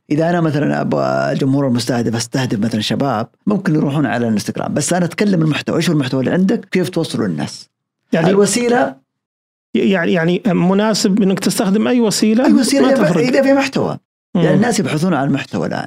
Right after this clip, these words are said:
Speaker 1: يعني إذا والله سناب وفي محتوى، الناس يقدرونه، بس مع الأسف الشديد الآن اللي عدم وضوح المحتوى الجيد،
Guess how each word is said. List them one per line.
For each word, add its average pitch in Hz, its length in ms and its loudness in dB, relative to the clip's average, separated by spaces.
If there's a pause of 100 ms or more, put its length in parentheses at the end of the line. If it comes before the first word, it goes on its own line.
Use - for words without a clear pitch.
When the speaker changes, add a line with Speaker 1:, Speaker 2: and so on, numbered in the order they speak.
(140)
Speaker 1:
يعني 156 280 0
إذا 151 200 0
والله 160 320 0
سناب 131 420 -2
وفي - 240 -4
محتوى، 123 480 -4 (200)
الناس 196 240 0
يقدرونه، 175 440 -2 (100)
بس 165 140 -4
مع 190 120 -2
الأسف 240 260 -2
الشديد 190 360 0
الآن 190 540 -2
اللي 185 280 2
عدم 226 380 2
وضوح 202 300 0
المحتوى 165 400 0
الجيد، 165 580 0